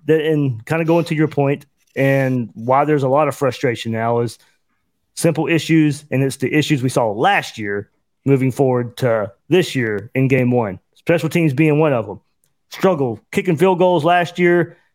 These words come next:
Still got the same contributors there. There was, you know, there's a transfer portal out there. I think Florida struggled kicking field goals last year. Nothing was really done to address that issue. Went one for two versus Utah.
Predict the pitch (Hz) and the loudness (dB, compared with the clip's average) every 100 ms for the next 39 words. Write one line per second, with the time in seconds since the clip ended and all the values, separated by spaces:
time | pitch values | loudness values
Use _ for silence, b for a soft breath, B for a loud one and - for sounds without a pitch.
0 | _ _ _ _ _ _ - 175 208 - | _ _ _ _ _ _ -2 0 0 -2
1 | - 214 208 190 262 175 127 127 107 117 | -2 0 0 0 2 2 2 0 0 0
2 | 170 180 131 147 160 170 214 185 180 180 | 0 -2 -2 -2 0 0 0 -2 -2 0
3 | 165 170 156 147 139 139 143 180 147 123 | 2 2 4 4 2 2 0 0 -4 -2
4 | 147 - 135 151 151 - 160 160 160 - | -2 -2 0 0 0 0 0 0 -2 -2
5 | 156 156 160 160 160 143 151 160 - 151 | -2 2 2 4 2 4 2 2 0 0
6 | 156 156 120 117 139 156 139 156 151 151 | 2 2 0 -2 0 0 2 2 2 2
7 | 151 151 135 147 147 147 147 147 143 - | 0 -2 0 0 2 2 2 2 -2 0
8 | 147 147 135 b b - 135 - 151 151 | 2 2 -2 b b -2 0 2 0 2
9 | 151 - 147 139 147 143 127 143 151 143 | -2 0 0 2 0 0 -2 0 0 2
10 | 139 | 0